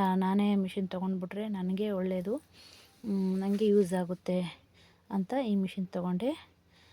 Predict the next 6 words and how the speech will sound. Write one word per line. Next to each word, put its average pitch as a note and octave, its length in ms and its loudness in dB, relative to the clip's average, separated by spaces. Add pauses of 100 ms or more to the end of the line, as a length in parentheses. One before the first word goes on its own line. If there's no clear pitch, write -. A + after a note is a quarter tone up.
(320)
ಆ, F#3+ 340 0
ನೋಡಿ, G3+ 300 0 (300)
ಇವತ್ತಿನ G#3+ 400 0 (100)
ವಿಡಿಯೋ G3 300 0 (120)
ಇದಾಗಿತ್ತು. F#3+ 540 -2
ನನ್ನ G#3 320 0